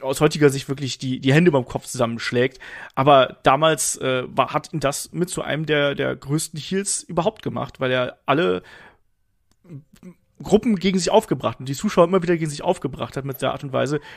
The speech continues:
wie er sich hier präsentiert hat. Und Shaggy, da sind wir dann eben im Zeitraum, ja, siebenundsiebzig, achtundsiebzig inzwischen auch, was du gerade angesprochen hast. Und da ist auch dieser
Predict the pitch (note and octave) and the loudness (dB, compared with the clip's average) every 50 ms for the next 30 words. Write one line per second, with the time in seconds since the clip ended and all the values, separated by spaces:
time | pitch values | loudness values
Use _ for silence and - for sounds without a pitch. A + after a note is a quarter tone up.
0 | - - - D#3 D#3 D#3 D3+ - E3 D3+ - - C#3 B2 B2 - - G3+ - G#3+ | -8 2 2 4 4 4 2 0 -2 -2 -2 -4 -4 -4 -2 -2 -2 0 0 0
1 | G#3 - - - - - - D#3 D3+ - F3 D#3+ E3+ C#3+ C3 C3 D#3+ F3+ - C#3 | -2 -4 -10 -18 -18 -8 -6 -4 2 2 2 2 2 2 2 0 0 0 2 2
2 | C3 B2 B2 B2 B2+ C3 B2+ - - - - - C#3+ C3 - C#3+ C3+ C3 - - | 2 2 2 -2 -6 -6 -6 -8 -12 -10 -6 -6 -6 0 4 4 4 4 4 4
3 | A#2+ A#2+ A#2 - - - - - A#2 A#2 A2+ G#2+ A2+ A#2 A#2 C#3 E3 F3 D#3 C3+ | 2 2 2 -4 -12 -18 -8 -2 0 2 2 0 -2 -4 -2 0 2 2 2 0
4 | C#3+ - - - C#3 D3+ D#3+ - - F3 D3 D3 D3 - - C3 - - C#3+ B2+ | -2 -4 -4 -6 -4 -4 -4 -4 -4 -4 -4 -4 -6 -6 -10 -12 -10 -8 -8 -8
5 | - C3 B2 D3 E3+ G3 - - - - - - C#3 - D#3+ D3+ D3 D3 C#3+ - | -8 -2 4 4 6 6 4 2 -8 -12 -8 -8 -6 -4 -2 2 2 2 2 2
6 | D3+ D#3 D3 - - C#3 C#3+ D3 C#3 C3 D#3 C#3+ D#3+ E3+ F3+ - E3+ - - D#3 | -2 -6 -6 -6 -6 -6 -4 -6 -6 -6 -6 -4 -4 -4 -2 -4 -4 -6 -4 2
7 | D3 D3+ D3 C#3 | 4 6 6 4